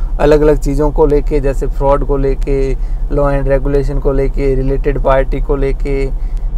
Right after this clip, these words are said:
एक्सटर्नल कन्फर्मेशन, एनालिटिकल प्रोसीजर, ये सारी डेफिनेशंस। और reporting part, types of opinion कितने तरह के होते हैं, की audit matter पैरा क्या होता है, emphasis of matter पैरा क्या होता है,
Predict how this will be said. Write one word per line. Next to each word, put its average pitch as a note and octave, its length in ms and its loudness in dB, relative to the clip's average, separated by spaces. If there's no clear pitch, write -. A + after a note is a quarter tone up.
एक्सटर्नल D3 440 0
कन्फर्मेशन, C#3 720 -2
एनालिटिकल C#3 640 0
प्रोसीजर, C#3+ 540 0
ये F#3+ 120 2
सारी G3 380 4
डेफिनेशंस। C#3+ 760 0
और C#3+ 120 0
reporting C#3+ 680 2
part, C3 300 0
types C#3+ 340 2
of D3+ 180 0
opinion C#3 460 0
कितने C#3 280 0
तरह C3+ 240 2
के C#3+ 120 -2
होते C3 240 0
हैं, C3+ 220 -2
की C3+ 220 -2
audit C3 300 0
matter C3 340 -2
पैरा C3+ 320 0
क्या C3+ 180 0
होता C3+ 260 -2
है, C#3 180 -2
emphasis C#3+ 420 0
of C3+ 140 0
matter C3+ 320 -2
पैरा C3+ 220 0
क्या C#3+ 200 -2
होता - 240 -2
है, - 120 -2